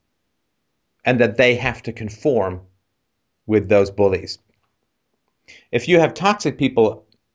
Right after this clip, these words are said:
around your kids, then either they're around your kids because your kids, like, you don't even know that they're toxic,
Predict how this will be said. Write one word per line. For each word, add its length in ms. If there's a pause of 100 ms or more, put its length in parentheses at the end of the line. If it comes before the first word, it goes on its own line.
(180)
around 360
your 100
kids, 460 (720)
then 160
either 520 (140)
they're 240
around 240
your 80
kids 300
because 500 (120)
your 120
kids, 460
like, 180
you 120
don't 160
even 180
know 160
that 140
they're 120
toxic, 580